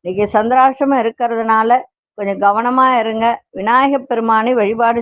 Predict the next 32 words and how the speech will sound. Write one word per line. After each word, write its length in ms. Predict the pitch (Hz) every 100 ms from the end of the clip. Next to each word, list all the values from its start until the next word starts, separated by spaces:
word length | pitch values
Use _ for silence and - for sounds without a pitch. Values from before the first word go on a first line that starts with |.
| -
செஞ்சுட்டு 340 | 208 214 214
போங்க. 280 | - 208 220
அதிசய 480 | 220 202 240 247 233
திசை 180 | 233 190
தெற்கு 320 | 202 196 220
திசை, 200 | 220 233
அதிசய 400 | 233 185 233 220
எண் 100 | 226
ஒன்றாம் 400 | 202 180 220 214
எண் 100 | 226
அதிர்ஷ்ட 300 | 208 180 226
நிறம் 300 | 220 214 240 - _ _ -
வெளிர் 280 | 202 254 269
மஞ்சள் 360 | 277 269 269
நிறத்தை 420 | 262 214 214 214 240
பயன்படுத்துங்க. 640 | 247 214 214 196 - 202
மிருகசீரிஷ 720 | 202 233 269 269 285 269 285 269
நட்சத்திரக்காரர்களுக்கு 1200 | 226 208 233 226 226 - 220 233 226 220 220 214
அலைச்சல்கள் 680 | 208 208 220 233 220 226
ஏற்படும். 540 | 220 202 202 220 247 262 _
திருவாதிரை 560 | - 214 269 294 269 262
நட்சத்திரக்காரர்கள் 1080 | 254 220 - 233 226 214 214 220 226 220 254
இன்னைக்கு 380 | 254 214 202 214 208
பொறுமையோடு 760 | 233 240 247 240 240 254 254
செயல்பாடு 580 | 254 214 220 226 226 208
இருந்தால் 340 | 202 214 226
நன்றாக 480 | 233 208 202 208 214
இருக்கும். 340 | 214 254 247 220
புனர்பூச 480 | 202 208 220 226 220
நட்சத்திரக்கார 720 | 208 202 202 208 202 240 240
குழப்பங்கள்லாம் 720 | 214 208 214 208 196 202 233
விலகும். 380 | 208 180 180